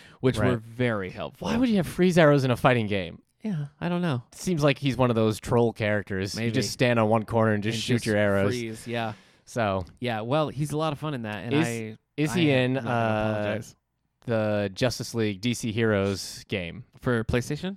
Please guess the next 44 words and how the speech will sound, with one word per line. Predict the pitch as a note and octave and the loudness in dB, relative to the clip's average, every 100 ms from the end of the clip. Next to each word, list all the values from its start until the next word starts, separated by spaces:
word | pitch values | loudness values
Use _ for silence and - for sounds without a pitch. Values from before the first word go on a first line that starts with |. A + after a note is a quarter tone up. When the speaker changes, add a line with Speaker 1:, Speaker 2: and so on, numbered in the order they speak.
| - | -4
Speaker 2:
Like | B2 A2 | -4 -2
the, | - G#2+ G2 F#2+ F2+ - | -2 0 0 -2 -4 -6
the | G#2 - _ _ | -8 -8 _ _
Ultimate | C#3+ B2+ A2+ | -2 0 0
Alliance | G2+ G2+ G2 - | 0 -2 -4 -6
kinda | A2 F#2 | -6 0
Speaker 1:
Yeah, | E3 | 4
Speaker 2:
game. | D#3 | 4
Speaker 1:
yeah, | A#2 F#2 - B2+ G2 | 2 -2 -6 -6 -4
yeah. | |
Justice | B2 - C#3+ | -4 -4 -4
League | C3+ A#2 | -4 -4
Heroes. | A2+ F#2 | -4 -4
He | - | -6
is | D3 | -6
a | D#3 | -4
playable | C#3 A#2+ A#2 | -2 -2 -4
character | - G2+ G#2 G2 | -6 -8 -8 -14
in | F2 | -12
that. | D#2 E2+ _ _ - - - | -12 -12 _ _ -20 -16 -8
Uh, | A#2 | -2
I've | D#3+ F#3+ | 0 0
never | G#3 D#3+ | 0 -2
played | - D#3+ C#3 | -2 -4 -4
the | A#2 | -6
Brave | A#2+ A2+ | -6 -6
and | A2 | -10
the | |
Bold | G#2+ A2+ A2 | -10 -8 -8
game, | F#2+ F#2 A2 A#2 | -10 -12 -12 -6
but | G2 | -2
Speaker 2:
Okay. | A#2 G#2+ | 0 0
Speaker 1:
he's | F2+ | -2
a, | A#2+ | -4
he's | A2 A2+ A2 | -6 -6 -4
a, | A2 G2+ - _ _ _ | -6 -8 -12 _ _ _
he's | A#2 G#2+ | -10 -8
a | G#2+ | -4
playable | B2 A2+ G#2+ G#2+ | -4 -2 -4 -6
character | G2 G#2+ F#2+ | -6 -8 -10
in | F#2 | -10
that. | A#2 G2+ | -8 -6
Speaker 2:
Yeah. | G2 F#2 _ _ - - _ - A#2+ A#2+ | -6 -8 _ _ -20 -20 _ -4 -2 0
Speaker 1:
Um, | A2+ A2 A2 | -2 -8 -14